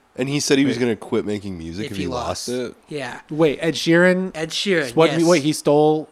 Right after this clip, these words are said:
Speaker 2: They,
Speaker 3: from,
Speaker 2: they
Speaker 3: uh,
Speaker 2: tried to come for him. They tried to. They
Speaker 3: Oh,
Speaker 2: tried to
Speaker 3: oh,
Speaker 2: say
Speaker 3: but it didn't work.
Speaker 2: it didn't work.
Speaker 3: Okay.
Speaker 1: Did you, have you heard the comparisons?
Speaker 2: No, but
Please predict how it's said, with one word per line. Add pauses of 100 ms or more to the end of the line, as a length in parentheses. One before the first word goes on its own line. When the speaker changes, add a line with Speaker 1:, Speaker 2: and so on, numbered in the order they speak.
(120)
Speaker 2:
They,
Speaker 3:
from,
Speaker 2:
they
Speaker 3:
uh,
Speaker 2:
tried
to
come
for
him.
They
tried
to.
They
Speaker 3:
Oh,
Speaker 2:
tried
to (100)
Speaker 3:
oh,
Speaker 2:
say
Speaker 3:
but
it
didn't
work. (600)
Speaker 2:
it
didn't
work. (140)
Speaker 3:
Okay. (180)
Speaker 1:
Did
you,
have
you
heard
the
comparisons?
Speaker 2:
No, (480)
but